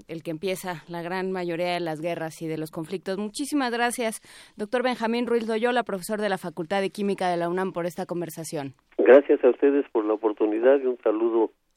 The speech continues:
Speaker 2: a todos en la mesa, en la cabina y sobre todo al público que nos escucha.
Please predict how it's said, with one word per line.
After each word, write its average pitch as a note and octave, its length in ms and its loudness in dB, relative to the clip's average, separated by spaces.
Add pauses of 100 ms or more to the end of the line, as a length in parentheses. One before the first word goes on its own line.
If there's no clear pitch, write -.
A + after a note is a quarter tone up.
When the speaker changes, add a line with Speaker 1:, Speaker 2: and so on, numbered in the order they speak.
(260)
Speaker 2:
a G2+ 120 -2
todos B2+ 340 2
en G#2 140 0
la G2 100 2
mesa, A#2+ 340 0
en A2+ 140 2
la G2 120 0
cabina A#2+ 540 0
y F2+ 340 -8
sobre F#2 240 -2
todo G2+ 340 -2 (380)
al F#2+ 160 0
público G#2+ 560 -2
que - 120 -6
nos - 200 -6
escucha. - 320 -8